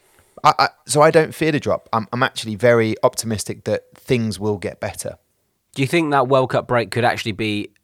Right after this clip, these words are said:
Speaker 2: a boost for the team? Because let's, let's face it, how many of that squad are actually going to the World Cup? You're gonna have Salisu will go with, with
Speaker 1: Mm.
Speaker 2: Ghana. Um,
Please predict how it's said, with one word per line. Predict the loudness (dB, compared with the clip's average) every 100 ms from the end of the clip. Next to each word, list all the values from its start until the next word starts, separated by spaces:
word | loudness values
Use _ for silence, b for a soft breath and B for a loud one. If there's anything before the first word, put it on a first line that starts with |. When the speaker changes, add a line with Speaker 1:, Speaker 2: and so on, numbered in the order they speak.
| -6
Speaker 2:
a | -4
boost | -2 -2 -2 -2 -10 -10
for | -10
the | -6
team? | -2 -2 -2
Because | -6 -4
let's, | -4 -4 -12 -6
let's | -6 -4
face | -4 -4 -4
it, | -6 -8 b b b -8
how | 2 4
many | 4 2 2 0
of |
that | 0 -2
squad | -2 -2 0 2
are |
actually | 0 -2 -10 -12 _
going | -2 0 0 -2
to | -6
the | -8
World | -8 -8 -6
Cup? | -6 -6
You're | -6
gonna | -4 -2
have | -4
Salisu | -4 -6 -2 -2 -2 -4
will | -2 -4
go | -2 -2 -4
with, | -6 -8 _ b b -8
with | -6 -4
Speaker 1:
Mm. |
Speaker 2:
Ghana. | -2 -2 -2 -6 -8 b b b b -4
Um, | 0 2 2 2 -2 -6